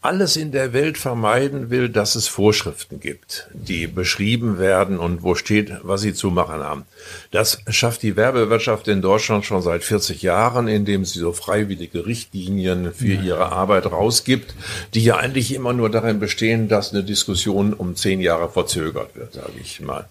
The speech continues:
Speaker 1: Äh, aber, äh, auch wenn man nur bestimmte Dinge andeutet in der Politik, was man ändern würde oder was man gerne geändert hätte,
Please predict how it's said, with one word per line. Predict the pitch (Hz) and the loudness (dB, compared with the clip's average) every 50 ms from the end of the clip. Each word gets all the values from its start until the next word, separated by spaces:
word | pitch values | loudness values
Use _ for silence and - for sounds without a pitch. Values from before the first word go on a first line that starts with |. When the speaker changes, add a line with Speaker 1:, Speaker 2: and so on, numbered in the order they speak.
| _ _ _ _ - - - - - - _ _ - | _ _ _ _ -20 -20 -20 -20 -20 -20 _ _ -2
Speaker 1:
Äh, | - 98 98 90 90 90 92 - - _ _ _ _ _ _ _ _ _ _ _ _ _ _ _ _ _ _ - - - - - | 2 4 4 4 4 2 0 -2 -8 _ _ _ _ _ _ _ _ _ _ _ _ _ _ _ _ _ _ -20 -20 -20 -10 -2
aber, | - 117 127 131 143 143 151 151 139 120 110 _ _ _ _ - | 2 2 2 2 2 0 0 0 -2 -2 -6 _ _ _ _ -2
äh, | - 120 110 107 107 - _ _ _ _ _ _ _ _ _ _ _ _ _ _ _ _ - | 2 2 2 2 0 -4 _ _ _ _ _ _ _ _ _ _ _ _ _ _ _ _ 0
auch | - 160 165 160 - - 131 | 2 2 2 -2 -4 -2 0
wenn | 143 156 151 | 0 0 0
man | 139 131 123 123 | 0 0 2 2
nur | 120 123 131 147 143 123 | 2 4 4 2 2 2
bestimmte | 127 120 117 - 123 123 123 - 123 | 0 -2 -2 -2 -2 -2 -2 -4 -4
Dinge | 110 101 117 123 123 117 92 82 107 | -2 0 0 2 4 4 2 4 2
andeutet | 113 151 185 190 156 113 92 87 87 87 80 - | 2 4 4 4 4 4 4 2 2 0 -4 -6
in | - 80 76 | -6 -8 -4
der | 78 78 76 | -4 -4 -6
Politik, | 80 - 78 71 78 76 - - 82 69 - - - - - | -6 -10 -10 -10 -10 -10 -10 -10 -10 -10 -10 -14 -18 -20 -20
was | 104 107 104 127 156 151 - - | -10 -2 0 2 2 2 2 4
man | 123 123 117 104 - | 4 2 2 2 0
ändern | - 113 123 135 139 123 113 113 113 104 92 90 | 0 0 0 0 0 0 0 2 2 0 0 0
würde | 123 156 175 190 185 - - 73 - - - _ _ _ _ _ _ _ _ - | 0 4 6 6 6 4 2 -2 -6 -8 -16 _ _ _ _ _ _ _ _ -8
oder | 69 90 95 95 95 104 | -4 0 0 0 2 2
was | 127 123 - - | 2 2 2 -2
man | 110 107 110 107 95 | 0 0 0 0 0
gerne | 101 107 110 120 135 143 131 113 | 2 2 4 4 4 2 0 0
geändert | 107 92 78 101 113 120 110 95 104 104 - - | 0 -2 -2 -2 -2 -2 0 0 0 0 0 0
hätte, | 131 151 156 - - 85 98 127 147 | 0 0 0 0 -2 -2 -2 -2 -4